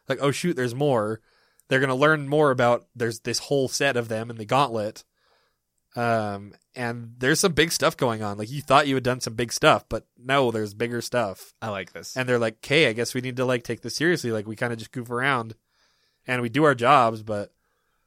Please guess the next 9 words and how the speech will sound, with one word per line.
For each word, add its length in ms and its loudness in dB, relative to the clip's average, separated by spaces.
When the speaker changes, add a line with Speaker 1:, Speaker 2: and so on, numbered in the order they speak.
Speaker 2:
Okay, 220 0
so 160 0
here's 240 2
my 160 4
question. 400 -4
Let's 200 -2
do 120 -6
some 180 -2
casting. 640 -6